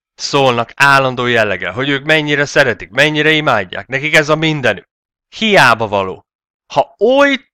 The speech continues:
tudományokat tanítanak, melyek embereknek parancsolatai. És ez a szó tudományokat nem más, mint didaszkália,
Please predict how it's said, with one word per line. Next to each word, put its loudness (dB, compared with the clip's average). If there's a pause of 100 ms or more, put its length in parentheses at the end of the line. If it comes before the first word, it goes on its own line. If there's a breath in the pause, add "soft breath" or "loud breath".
(160)
tudományokat 2
tanítanak, 0 (680)
melyek 0 (120)
embereknek 0
parancsolatai. -4 (500)
És -8
ez -4
a -2
szó -4
tudományokat -2 (260)
nem 0
más, 0 (200)
mint -10
didaszkália, 0